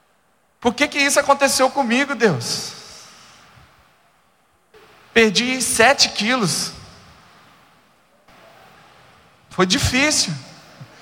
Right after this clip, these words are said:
Achei que eu nunca ia superar, mas Deus demonstrou o amor dele enviando a Cintia na minha vida. Entendeu? A gente acha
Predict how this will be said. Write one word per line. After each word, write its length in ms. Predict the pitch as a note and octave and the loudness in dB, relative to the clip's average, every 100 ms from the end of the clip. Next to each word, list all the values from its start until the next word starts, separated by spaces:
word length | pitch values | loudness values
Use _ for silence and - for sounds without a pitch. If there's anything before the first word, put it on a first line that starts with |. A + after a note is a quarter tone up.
| - - | -14 0
Achei 380 | A3 A3+ C#4+ - | 2 4 2 4
que 100 | D4 | 2
eu 60 | |
nunca 400 | C4 D4+ E4+ D#4+ | 6 4 4 4
ia 160 | D4+ D4 | 4 2
superar, 1400 | D4 C#4+ B3 G#3 A3+ B3+ - - - - - - - - | 0 4 6 8 4 0 -8 -16 -20 -20 -18 -18 -6 2
mas 240 | G#3 F#3 | 4 4
Deus 320 | E3+ B3 C4+ | 4 4 4
demonstrou 540 | A#3 B3 A#3+ A3 A#3 A#3+ | 2 4 4 4 4 4
o 40 | |
amor 260 | A3 A3+ G#3 | 6 4 4
dele 360 | F#3 G#3+ G#3+ | 2 2 -2
enviando 340 | G3 F#3+ G#3 G#3 | -6 -6 -2 -2
a 60 | |
Cintia 460 | G3 F#3+ G#3+ A3 D#3+ | -2 -6 -6 -4 0
na 80 | D3+ | 2
minha 160 | C#3 | 0
vida. 240 | B2 A2+ G2+ F#2+ - - - - - - - - - - - - G5 F#5+ - - - - - - - - D#5+ - - - - - - - - - - - - - | -2 -6 -10 -16 -20 -20 -20 -20 -20 -18 -14 -10 -8 -4 -4 -4 -2 -4 -4 -6 -6 -6 -8 -8 -10 -10 -12 -14 -14 -18 -20 -20 -20 -20 -20 -20 -20 -20 -20 -10
Entendeu? 380 | F3+ G#3 C4 G3 | -2 4 6 6
A 60 | F#3+ | 6
gente 400 | A3+ C#4 - C#4 | 4 4 4 6
acha 580 | A#3+ C4+ D4 - D4 | 6 6 6 4 2